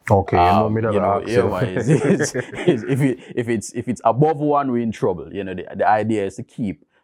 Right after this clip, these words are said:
Speaker 2: R naught below one. Once it's below one, it means that the virus is spreading at a decreasing rate, essentially.
Speaker 1: What if it's above
Speaker 2: Um,
Speaker 1: one?
Speaker 2: so
Speaker 1: So
Speaker 2: if it,
Speaker 1: it's
Speaker 2: so if it goes to one now, which would be the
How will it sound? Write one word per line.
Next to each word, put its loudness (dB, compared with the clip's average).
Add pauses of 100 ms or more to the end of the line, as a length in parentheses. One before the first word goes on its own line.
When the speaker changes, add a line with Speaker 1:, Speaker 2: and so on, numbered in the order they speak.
(100)
Speaker 2:
R 4
naught -8
below -6
one. -6 (340)
Once 2
it's -4 (180)
below 6
one, 2
it -8
means -6
that -2
the -8
virus -6
is -12
spreading -4
at -14
a -8
decreasing -14
rate, -18 (100)
essentially. -10
Speaker 1:
What 6
if 2
it's -2
above 2
Speaker 2:
Um, -6
Speaker 1:
one? -2
Speaker 2:
so 0
Speaker 1:
So 4
Speaker 2:
if 2
it, 4
Speaker 1:
it's -2
Speaker 2:
so 2
if 0
it -2
goes 2
to 2
one 4
now, -6
which -10
would -2
be -4
the -10